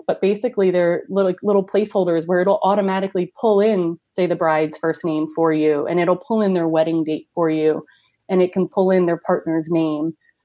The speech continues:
Um, you can use these tokens to make things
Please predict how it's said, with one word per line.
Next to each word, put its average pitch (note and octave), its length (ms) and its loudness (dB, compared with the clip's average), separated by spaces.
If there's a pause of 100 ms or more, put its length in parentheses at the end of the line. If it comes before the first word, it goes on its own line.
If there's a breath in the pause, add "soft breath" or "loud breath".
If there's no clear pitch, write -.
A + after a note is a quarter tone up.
Um, D#3+ 600 0 (160)
you G3 140 -2
can G#3 200 4
use G3+ 220 0
these F#3 200 -4
tokens F#3+ 500 0
to F#3 100 -4
make E3+ 360 0
things E3+ 420 0